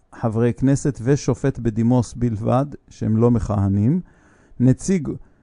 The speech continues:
עורך דין, לנש-, אה, נציגי לשכת עורכי הדין לפי החלטת ממשלה, וביטול רוב מיוחס בבחירת שופטים לעליון.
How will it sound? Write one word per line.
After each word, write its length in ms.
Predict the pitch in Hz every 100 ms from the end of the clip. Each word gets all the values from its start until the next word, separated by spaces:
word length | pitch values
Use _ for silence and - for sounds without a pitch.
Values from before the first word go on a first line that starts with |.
| -
עורך 440 | - 123 123 92
דין, 360 | 117 147 143 98 - _ 120
לנש-, 600 | 117 120 120 120 - -
אה, 120 | 127
נציגי 560 | 123 123 151 143 165 147
לשכת 400 | 120 113 - 139
עורכי 240 | 131 -
הדין 400 | 120 117 135 151
לפי 300 | 120 110 151
החלטת 380 | 139 117 117 117
ממשלה, 580 | 113 110 - 110 113 165
וביטול 680 | 127 120 110 131 - 190 214
רוב 300 | 160 147 147
מיוחס 680 | 151 131 117 127 175 - - - _ -
בבחירת 720 | 117 147 143 120 120 117 135 -
שופטים 540 | - 107 - 123 131 -
לעליון. 540 | 104 104 107 98 -